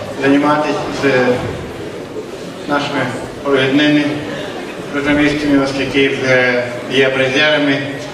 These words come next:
багатьох міжнародних олімпіад. І завдяки тому, що з дві тисячі десятого року наш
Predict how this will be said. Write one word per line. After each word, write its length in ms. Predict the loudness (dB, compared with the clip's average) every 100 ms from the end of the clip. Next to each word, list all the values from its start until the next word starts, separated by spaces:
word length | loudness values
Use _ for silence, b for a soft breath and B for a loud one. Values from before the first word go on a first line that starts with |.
| 0
багатьох 340 | 2 2 2 0 0
міжнародних 460 | 2 2 2 2 0 -2
олімпіад. 480 | 0 2 2 2 -2 -6 -8 -8 -8 -10 -8 -8 -8 -8 -10 -6 -2
І 160 | 2 2
завдяки 600 | 2 2 2 2 2 2
тому, 280 | 2 2 2
що 100 | 0
з 260 | 0 -2 -4
дві 80 | 0
тисячі 380 | 2 2 0
десятого 500 | 0 2 2 0 2
року 240 | 2 2 2
наш 180 | 2